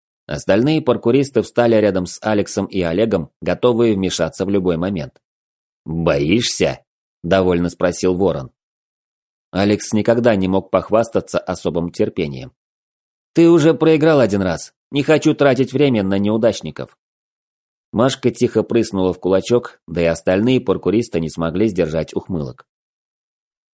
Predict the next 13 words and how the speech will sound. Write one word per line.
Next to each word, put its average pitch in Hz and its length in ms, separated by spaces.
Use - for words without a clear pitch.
"Тогда 98 460
придётся 120 580
решить 123 420
наши 110 320
дела 110 320
по-плохому". 90 800
Ворон 95 340
спрыгнул 90 420
с 87 40
блока 113 480
картинным 135 600
маховым 87 560
колесом. 87 520